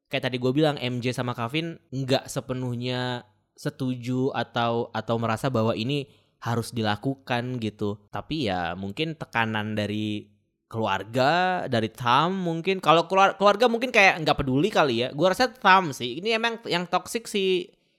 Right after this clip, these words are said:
laki-laki manja ini sih gua rasa. Laki-laki <laughs> manja yang kemudian bikin kita semua oleng ke dia gitu. Tapi itu sih. M J, M J dan Kevin, mereka sebenarnya udah lah.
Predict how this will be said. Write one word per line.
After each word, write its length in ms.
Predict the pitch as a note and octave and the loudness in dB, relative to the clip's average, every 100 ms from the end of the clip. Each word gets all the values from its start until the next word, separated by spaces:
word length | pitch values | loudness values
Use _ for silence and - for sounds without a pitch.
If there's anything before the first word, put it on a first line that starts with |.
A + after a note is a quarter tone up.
| _ _ - | _ _ -6
laki-laki 320 | E3 F#3 F#3 | 2 2 2
manja 400 | F#3 F3 F3 E3+ | 2 2 4 6
ini 240 | F3+ F3+ | 6 2
sih 160 | E3 A#2+ | -4 -6
gua 240 | G#2 G2+ | -4 -6
rasa. 160 | G2 A2+ | -6 -6
Laki-laki 400 | A#2+ C#3 C#3 C#3+ C#3 | -6 0 0 2 0
<laughs> 60 | |
manja 240 | D3+ C#3+ D3 | -2 2 2
yang 100 | E3 | 2
kemudian 320 | D#3+ C#3+ D3 D#3+ | 0 0 2 2
bikin 260 | D3+ D3+ C#3+ _ - - - _ _ | 0 -2 -4 _ -20 -20 -20 _ _
kita 160 | D#3 D3+ | 2 2
semua 400 | D#3 D#3 F3 F3 - | 4 4 4 2 6
oleng 400 | D3 E3 F3 E3+ | 8 8 6 4
ke 80 | E3 | 0
dia 340 | D#3 D#3 D3 | 2 4 6
gitu. 240 | E3 D3+ E3 - _ _ _ _ | 4 0 -4 -8 _ _ _ _
Tapi 240 | - D3 F#3 | -2 4 4
itu 160 | E3+ | 4
sih. 160 | D3 A2 - _ _ | -4 -6 -8 _ _
M 160 | - D#3+ | -2 4
J, 400 | E3 G#3 F#3+ - | 6 6 4 0
M 160 | D#3 | 2
J 160 | D#3+ F#3+ | 4 4
dan 80 | F#3 | 2
Kevin, 480 | F3 D3+ F3+ F#3 - _ | 2 0 0 -2 -6 _
mereka 320 | C3+ D#3+ A#3+ | 0 0 0
sebenarnya 320 | B3 G#3+ A3+ G#3 | 2 4 6 4
udah 280 | D#3 E3+ D#3+ | 4 6 6
lah. 200 | B2 | 6